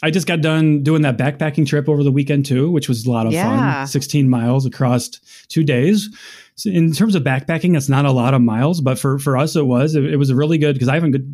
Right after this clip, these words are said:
Speaker 1: done a backpacking trip since last year. So that was a good way to get back into it for the year. Um, we did ten miles one day. Yeah, get some, log some mileage, exactly. Did ten miles one day, we camped out, and then did six miles the next day. And then my pack was, like, twenty-five pounds or so.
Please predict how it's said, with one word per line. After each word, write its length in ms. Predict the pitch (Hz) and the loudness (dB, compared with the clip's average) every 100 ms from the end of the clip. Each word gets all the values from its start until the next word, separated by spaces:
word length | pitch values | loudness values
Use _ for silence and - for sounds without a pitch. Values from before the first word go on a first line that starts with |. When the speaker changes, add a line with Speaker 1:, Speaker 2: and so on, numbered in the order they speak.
| - | -10
Speaker 1:
done 340 | 127 127 127 143 | -2 0 0 -2
a 140 | 131 | -6
backpacking 600 | 110 113 120 - 110 107 | -8 -6 -6 -6 -6 -6
trip 220 | 104 110 - | -6 -8 -8
since 240 | 107 - | -12 -8
last 280 | 113 123 - | -6 -6 -8
year. 200 | 104 104 | -12 -10
So 120 | 120 | -6
that 80 | 113 | -4
was 120 | 123 | -2
a 60 | 127 | -2
good 140 | 123 | -4
way 100 | 120 | -2
to 80 | 117 | -2
get 140 | 110 104 | -2 -4
back 180 | 110 | -6
into 240 | 117 113 117 | -6 -6 -6
it 60 | |
for 160 | 101 113 | -6 -12
the 100 | 117 | -6
year. 360 | 123 135 135 135 _ - _ _ | -2 0 0 -2 _ -20 _ _
Um, 360 | 110 113 110 110 | -4 0 2 2
we 80 | 110 | 2
did 180 | 107 | -4
ten 180 | - 135 | -2 0
miles 240 | 127 123 117 | 2 0 0
one 200 | 127 120 | 0 0
day. 340 | 120 120 120 - _ _ _ _ | 0 0 -2 -8 _ _ _ _
Yeah, 260 | 131 120 113 | -2 -2 -2
get 120 | 127 | -2
some, 120 | 127 | -2
log 240 | 143 127 131 | -2 -2 0
some 120 | 135 | 0
mileage, 400 | 120 117 123 120 | 2 2 0 -2
exactly. 560 | 113 120 113 120 117 - _ _ _ _ _ - | -2 -4 -2 -2 -2 -4 _ _ _ _ _ -14
Did 140 | 135 127 | -6 -2
ten 120 | 139 | 0
miles 200 | 147 139 | 0 2
one 160 | 143 139 | 2 2
day, 240 | 139 139 | 2 2
we 60 | 127 | 0
camped 260 | 135 135 | 0 0
out, 280 | 131 123 131 | 0 0 0
and 100 | 147 | 0
then 100 | 117 | 0
did 160 | 113 107 | 0 -2
six 200 | 120 - | -4 -4
miles 220 | 113 113 | -4 -4
the 100 | 120 | -6
next 220 | 123 - | -10 -12
day. 300 | - 127 147 - | -10 -10 -10 -14
And 120 | 143 | -14
then 80 | 143 | -12
my 100 | 131 | -12
pack 240 | - 131 127 | -6 -6 -4
was, 80 | |
like, 120 | 117 104 | -8 -8
twenty-five 460 | - 113 104 101 | -6 -6 -4 -8
pounds 240 | 98 101 107 | -8 -6 -6
or 60 | |
so. 400 | - 110 - 135 | -10 -14 -14 -16